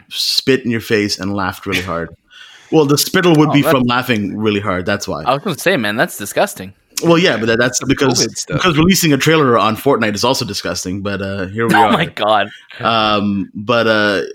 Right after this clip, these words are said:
Speaker 1: I mean, at the end of the day, like, I don't think obviously <laughs> he would do a Walmart release 'cause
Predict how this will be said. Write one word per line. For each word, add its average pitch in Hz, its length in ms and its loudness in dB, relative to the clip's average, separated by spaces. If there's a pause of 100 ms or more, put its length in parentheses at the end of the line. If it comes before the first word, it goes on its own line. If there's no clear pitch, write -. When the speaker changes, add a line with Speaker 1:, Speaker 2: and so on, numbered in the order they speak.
(120)
Speaker 1:
I 120 60 0
mean, 139 140 6
at 131 80 2
the 143 80 4
end 135 100 4
of 107 80 0
the 120 40 0
day, 113 180 4
like, 104 280 -2 (760)
I 151 80 2
don't 190 200 2
think 160 200 2
obviously 143 380 -2
<laughs> - 20 -4
he 143 260 -2
would 160 140 0
do 151 220 0
a 147 60 4
Walmart 135 600 0
release 147 340 0
'cause 110 240 -4